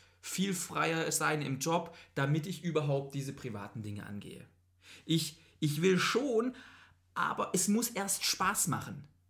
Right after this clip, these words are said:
Mein persönlicher Favorite ist, den ich sehr, sehr häufig von Männern höre, ist, "Ja, ich möchte schon auf meine Figur achten und gerne mich gesünder ernähren,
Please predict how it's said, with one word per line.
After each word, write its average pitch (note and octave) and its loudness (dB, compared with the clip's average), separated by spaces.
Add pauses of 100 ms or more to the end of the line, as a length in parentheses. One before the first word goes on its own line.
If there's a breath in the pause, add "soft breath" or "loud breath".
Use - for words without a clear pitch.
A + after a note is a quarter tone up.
(1300 soft breath)
Mein E3 0 (220)
persönlicher D3 4
Favorite B2 -2
ist, A#2+ -6
den C3+ -2
ich - -6
sehr, C#3 -2
sehr A2+ -4
häufig C3+ 0
von A2 -4
Männern B2 -2
höre, A2 -2
ist, - -4 (240 loud breath)
"Ja, A3+ 2
ich F#3 -6
möchte G3 0
schon C4 -2
auf - -4
meine G#3+ -4
Figur C#3+ -4
achten C#3+ 2 (280 loud breath)
und C3 2 (640)
gerne B2+ 0
mich A#2+ -4
gesünder C3 2
ernähren, C3 -2